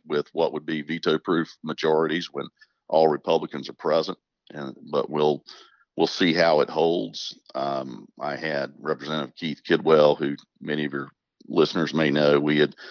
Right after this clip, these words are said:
spoken yesterday morning, and we were talking to both sides, the, the House and the Senate, about the, the fact that we're,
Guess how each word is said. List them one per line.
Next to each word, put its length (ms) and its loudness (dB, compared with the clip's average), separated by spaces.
spoken 400 2
yesterday 460 0
morning, 540 -4
and 120 -10
we 140 -4
were 260 -6
talking 360 0
to 60 -4
both 240 2
sides, 580 2
the, 200 -8
the 60 -18
House 320 -8
and 100 -12
the 60 -14
Senate, 380 -8
about 500 -2
the, 200 -8
the 80 -10
fact 360 -2
that 120 -10
we're, 180 -10